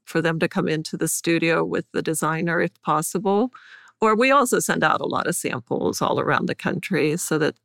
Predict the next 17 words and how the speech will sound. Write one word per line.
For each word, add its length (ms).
you 120
know, 120
they 140
can 180
touch 360
them, 160
they 120
can 200
see 200
the 120
difference 760
and 320
see 320
what 120
it 160
feels 380
like. 340